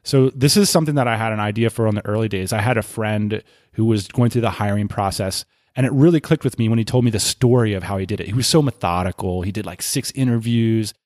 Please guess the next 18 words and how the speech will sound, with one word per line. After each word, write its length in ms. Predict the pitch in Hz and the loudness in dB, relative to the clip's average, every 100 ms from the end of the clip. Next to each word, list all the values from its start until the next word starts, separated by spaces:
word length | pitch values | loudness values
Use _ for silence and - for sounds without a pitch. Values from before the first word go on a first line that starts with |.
| _ _ - | _ _ -8
He 260 | 117 123 | -2 0
rated 380 | 110 139 139 135 | 4 4 6 4
all 160 | 123 120 | 4 0
the 80 | |
candidates, 960 | - - 156 143 143 139 135 131 131 - - - - | -2 2 4 4 2 2 2 2 -2 -8 -14 -20 -6
and 160 | 123 139 | 0 2
then 140 | 131 | 4
he, 160 | 120 139 | 2 0
like, 280 | 113 - _ _ _ - | -4 -8 _ _ _ -8
hired 380 | 131 143 139 | 0 2 4
this 140 | 135 - | 2 -2
person 580 | - 127 110 110 92 90 - - | -2 -2 0 -2 -6 -8 -16 -8
that 160 | 120 107 | -4 0
he 100 | 127 | 0
was 200 | 113 101 | 0 -2
super 420 | - 160 147 123 | 0 2 2 0
passionate 560 | - 101 87 - 78 73 | -2 -4 -4 -6 -8 -10
about. 300 | 60 - | -10 -12